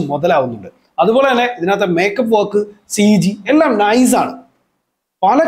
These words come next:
കാര്യങ്ങൾ വെച്ച് നോക്കുമ്പോഴത്തേക്കും അതിന്റെ logically ആയിട്ടുള്ള കുറെ കാര്യങ്ങൾ നോക്കുമ്പോഴാണെങ്കിൽ നൈസാണ്. എൻ എസ് സി Commandos ആണ് ഈ ഇതിനകത്തുള്ളതെന്നുള്ളത് ഇവന്മാർ അറിയുന്നില്ല. അങ്ങനെയൊക്കെയുള്ള കുറെ സാധനങ്ങൾ വരുമ്പോഴത്തേക്ക് നമുക്ക് കിട്ടുന്നൊരു പഞ്ചുണ്ടല്ലോ,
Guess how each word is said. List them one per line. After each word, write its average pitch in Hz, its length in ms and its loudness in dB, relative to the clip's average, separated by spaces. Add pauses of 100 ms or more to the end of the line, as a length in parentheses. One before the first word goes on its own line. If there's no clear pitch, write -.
കാര്യങ്ങൾ 277 340 2
വെച്ച് 262 200 2
നോക്കുമ്പോഴത്തേക്കും 220 640 0
അതിന്റെ 160 280 -4
logically 180 440 2
ആയിട്ടുള്ള 214 320 2
കുറെ 220 220 2
കാര്യങ്ങൾ 220 300 2
നോക്കുമ്പോഴാണെങ്കിൽ 208 460 0 (200)
നൈസാണ്. 190 420 0 (480)
എൻ 180 120 2
എസ് 214 100 -2
സി 262 40 2 (140)
Commandos 262 580 2
ആണ് 240 180 2
ഈ - 20 0 (120)
ഇതിനകത്തുള്ളതെന്നുള്ളത് 226 840 0
ഇവന്മാർ 202 380 0
അറിയുന്നില്ല. 190 400 0 (160)
അങ്ങനെയൊക്കെയുള്ള 277 580 2
കുറെ 254 240 2
സാധനങ്ങൾ 262 380 0
വരുമ്പോഴത്തേക്ക് 233 520 0 (720)
നമുക്ക് 294 280 2
കിട്ടുന്നൊരു 254 300 2 (140)
പഞ്ചുണ്ടല്ലോ, 165 680 0